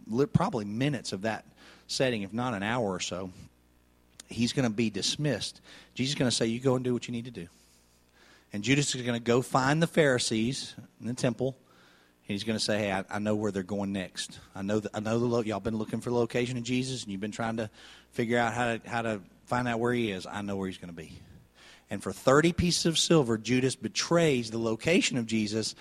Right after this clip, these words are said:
so that the guards from the temple, six hundred to a thousand guards, can march into the Garden of Gethsemane led by Judas and betray Jesus.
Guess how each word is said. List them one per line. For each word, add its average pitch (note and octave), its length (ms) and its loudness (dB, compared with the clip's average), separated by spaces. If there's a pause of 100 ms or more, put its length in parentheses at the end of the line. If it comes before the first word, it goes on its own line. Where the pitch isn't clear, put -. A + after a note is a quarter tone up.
(240)
so C3+ 200 6
that C3 200 4
the A#2+ 80 0
guards D#3 500 8
from D#3+ 160 -2
the E3 80 -2
temple, B2+ 380 0
six - 280 -2
hundred C3+ 240 2
to C3 100 2
a A#2 40 0
thousand C#3 520 2
guards, A#2+ 340 0
can A2 180 -6
march A2+ 360 2
into D3+ 220 -2
the C#3+ 200 2 (360)
Garden C3 260 6
of D#3 80 -2
Gethsemane C#3 560 0
led A#2+ 220 0
by C#3+ 180 6
Judas C#3 640 4 (760)
and G#2 160 -8
betray G#2+ 460 -2
Jesus. G2 640 -10